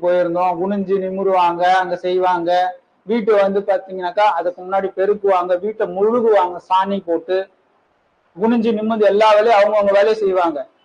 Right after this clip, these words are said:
அப்ப எப்படி இருந்தது உடல் சார்ந்தது? அவங்களாம் யோகா கொடுக்கணும்னு அவசியமே கிடையாது. எண்பது, தொண்ணூறு வயசு வந்தது என்ன பண்ணிட்டு இருந்தாங்க? ராஜா மாதிரி இருந்தாங்க, நிம்மதியா இருந்தாங்க, படுத்தா தூங்கிடுவாங்க. இதெல்லாம் உடல் சார்ந்த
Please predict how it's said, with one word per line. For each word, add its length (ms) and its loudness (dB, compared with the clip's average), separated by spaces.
அப்ப 180 -2
எப்படி 180 2
இருந்தது 300 0
உடல் 260 -2
சார்ந்தது? 400 -2
அவங்களாம் 360 2
யோகா 200 4
கொடுக்கணும்னு 420 -2
அவசியமே 500 -2
கிடையாது. 320 -4
எண்பது, 380 0
தொண்ணூறு 300 0
வயசு 240 0
வந்தது 260 -4
என்ன 180 0
பண்ணிட்டு 240 -6
இருந்தாங்க? 300 -2
ராஜா 340 0
மாதிரி 260 0
இருந்தாங்க, 320 -6
நிம்மதியா 400 2
இருந்தாங்க, 340 -4
படுத்தா 280 -4
தூங்கிடுவாங்க. 560 -4
இதெல்லாம் 380 4
உடல் 220 2
சார்ந்த 220 2